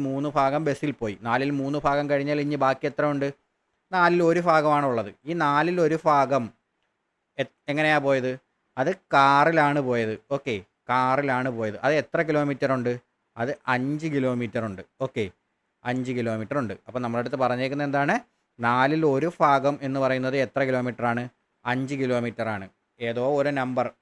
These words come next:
ആ നമ്പർ നമുക്ക് അറിഞ്ഞൂടാ, എത്ര കിലോമീറ്റർ ആണെന്ന് നമുക്ക് അറിഞ്ഞൂടാ. അത് നമ്മൾ എക്സ് എന്ന് എടുത്തു. ഓക്കെ, ആ നമ്പറിൻ്റെ നാലിൽ ഒരു ഭാഗം എന്ന് പറയുന്നത്, അതിൻ്റെ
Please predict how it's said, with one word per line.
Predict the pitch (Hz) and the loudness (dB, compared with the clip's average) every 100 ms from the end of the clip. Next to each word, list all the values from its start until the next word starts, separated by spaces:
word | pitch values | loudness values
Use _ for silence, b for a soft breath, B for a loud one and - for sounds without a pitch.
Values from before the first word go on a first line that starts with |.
| 117 | -4
ആ | |
നമ്പർ | 123 120 123 135 131 | -2 -2 -2 -2 -2
നമുക്ക് | 131 139 | -2 -2
അറിഞ്ഞൂടാ, | 131 135 117 113 | -2 -2 -4 -4
എത്ര | 113 131 | -4 -2
കിലോമീറ്റർ | 131 127 123 131 | -2 -2 -4 -2
ആണെന്ന് | 131 143 | -2 -4
നമുക്ക് | 139 143 | -2 -2
അറിഞ്ഞൂടാ. | 139 135 107 - | -2 -4 -6 -6
അത് | 143 147 | -6 -4
നമ്മൾ | 135 135 139 131 | -2 -2 0 0
എക്സ് | 113 - 143 | -4 -6 -6
എന്ന് | 131 | -4
എടുത്തു. | 104 92 - - | -6 -10 -10 -8
ഓക്കെ, | 139 107 - _ _ _ | -4 -6 -8 _ _ _
ആ | 131 147 175 | 2 4 4
നമ്പറിൻ്റെ | 160 131 135 139 113 104 110 127 - _ _ - | 2 0 0 -2 -2 -4 -2 -4 -6 _ _ -2
നാലിൽ | 127 131 147 175 190 151 | 2 4 4 2 0 0
ഒരു | 147 180 | 0 0
ഭാഗം | 160 127 123 135 131 | 2 2 2 -2 -2
എന്ന് | 123 117 | -4 -2
പറയുന്നത്, | 113 110 101 - _ _ _ | -4 -6 -10 -16 _ _ _
അതിൻ്റെ | 120 120 127 165 | -6 -4 -4 -4